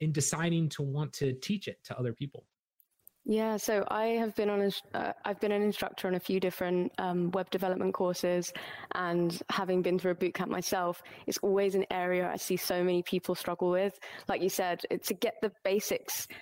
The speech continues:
Speaker 2: and use it can be okay, but as soon as you encounter an error, it can be quite an overwhelming experience if you don't understand what's going on underneath the hood. So, um, I think just seeing that, having felt and experienced that,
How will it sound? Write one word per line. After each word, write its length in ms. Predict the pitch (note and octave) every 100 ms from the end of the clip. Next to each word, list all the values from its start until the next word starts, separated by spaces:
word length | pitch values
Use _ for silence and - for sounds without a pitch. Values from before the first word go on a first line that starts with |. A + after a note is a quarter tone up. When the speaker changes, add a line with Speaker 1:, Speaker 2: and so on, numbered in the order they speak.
| -
Speaker 2:
and 200 | F#3 F3
use 280 | A3+ C4 G3+
it 180 | F3 -
can 120 | G#3
be 140 | F#3+ F#3+
okay, 300 | F3+ G#3+ F3+
but 140 | -
as 40 | -
soon 220 | C4+ C#4
as 100 | B3
you 80 | A3+
encounter 420 | G#3+ G#3+ G#3 G3+
an 60 |
error, 400 | G3 G#3+ F#3 -
it 280 | - - -
can 80 | A3+
be 60 | A#3+
quite 200 | D4 D4
an 80 | D4
overwhelming 420 | C4+ A#3 G#3+ G3
experience 540 | - - C4+ B3 F#3
if 80 | G3
you 60 | G3
don't 160 | G3+
understand 420 | G3+ G3+ - F#3+
what's 120 | F#3 -
going 220 | F#3 F3
on 120 | F3
underneath 380 | F3 E3+ F3 -
the 80 | F3+
hood. 280 | E3+ - - - -
So, 340 | - G#3 G3 F#3+
um, 400 | - F#3 F#3+ F#3+ - - - -
I 100 | G#3+
think 220 | D4 D4+
just 160 | C4
seeing 440 | - - A3+ A3+ G#3+
that, 200 | F#3 F3+
having 340 | G#3 G3+ G3+ F#3+ _ -
felt 380 | - G3+ F#3+ -
and 80 |
experienced 680 | F#3+ - - G3+ G3+ F#3 -
that, 260 | E3+ E3+